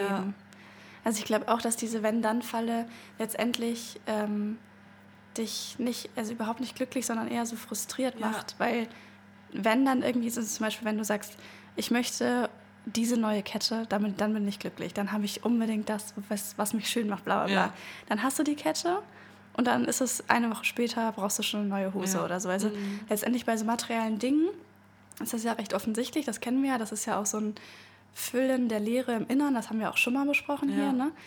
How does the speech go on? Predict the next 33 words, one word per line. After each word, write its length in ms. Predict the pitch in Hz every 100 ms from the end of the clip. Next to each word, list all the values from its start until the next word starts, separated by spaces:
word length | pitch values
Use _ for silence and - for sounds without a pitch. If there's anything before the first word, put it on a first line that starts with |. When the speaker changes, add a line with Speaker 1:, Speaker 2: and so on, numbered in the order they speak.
| - - - -
Speaker 1:
Aber 320 | 247 233 233
das 300 | 240 226 -
Gleiche, 360 | 233 277 311
finde 200 | 285 254
ich, 80 | 247
kannst 280 | - 247 -
du 40 |
halt 140 | 226 226
auch 180 | 220 -
genauso 460 | 226 220 269 277
bei 400 | 240 240 240 240 - -
immateriellen 640 | 294 262 - 208 202 202
Dingen 280 | 208 208 208
sagen. 360 | 208 208 208
Also 220 | 214 208
wenn 160 | 214 233
zum 140 | 240
Speaker 2:
Mhm. 40 | 233
Speaker 1:
Beispiel, 460 | 202 202 214 190 202 220 - - - -
wenn 100 | 233
ich 80 | 226
jetzt 140 | 233
sage, 300 | 226 226 226
„Wenn 160 | 226 233
ich 80 | 240
diesen 240 | 254 247
Job 240 | 247 247
habe, 180 | 233 226
dann 140 | 233 220
bin 80 |
ich 160 | 220 -
so 140 | 254
glücklich. 520 | 247 233 226 220 294